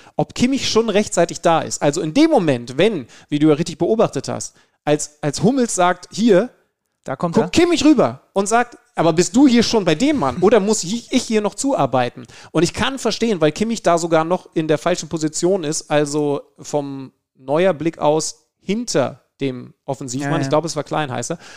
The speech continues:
Speaker 1: Und deswegen hat er noch so einen halben Schritt Tendenz dahin. Denn wenn der auf den zweiten Pfosten kommt, dann sieht er natürlich blöd aus, weil er da hätte arbeiten können.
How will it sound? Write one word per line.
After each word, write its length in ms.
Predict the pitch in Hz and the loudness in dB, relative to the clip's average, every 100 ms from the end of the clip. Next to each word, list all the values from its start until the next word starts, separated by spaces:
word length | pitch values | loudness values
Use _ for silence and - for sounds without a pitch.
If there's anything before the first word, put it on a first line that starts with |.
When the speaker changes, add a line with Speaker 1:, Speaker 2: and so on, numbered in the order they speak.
| - | -10
Speaker 1:
Und 140 | 165 170 | -2 0
deswegen 420 | 196 196 190 156 | 0 0 -2 0
hat 140 | 196 | -2
er 60 | 214 | -2
noch 140 | 180 | -2
so 80 | 190 | -2
einen 120 | 160 | -2
halben 260 | 175 214 208 | 0 0 -2
Schritt 240 | - 185 | -4 -4
Tendenz 380 | - 165 160 160 | -2 -2 0 0
dahin. 340 | 156 151 180 | 2 2 0
Denn 180 | 127 135 | -2 -2
wenn 140 | 151 160 | 0 2
der 100 | 165 | 0
auf 80 | |
den 120 | - 165 | -2 -4
zweiten 320 | 156 170 175 | 0 0 -2
Pfosten 280 | 180 - 156 | -6 -6 -4
kommt, 280 | 170 175 | -4 -2
dann 240 | 156 156 151 | -2 -4 -6
sieht 160 | 160 | -6
er 60 | 156 | -4
natürlich 300 | 147 143 139 | -6 -6 -6
blöd 260 | 135 156 139 | -2 -4 -2
aus, 280 | 143 - - | -4 -4 -6
weil 180 | 135 135 | -4 -2
er 80 | 135 | 0
da 200 | 139 143 | 0 0
hätte 240 | 143 139 | -2 -4
arbeiten 480 | 135 131 110 127 - | -4 -4 -8 -14 -16
können. 200 | 123 | -14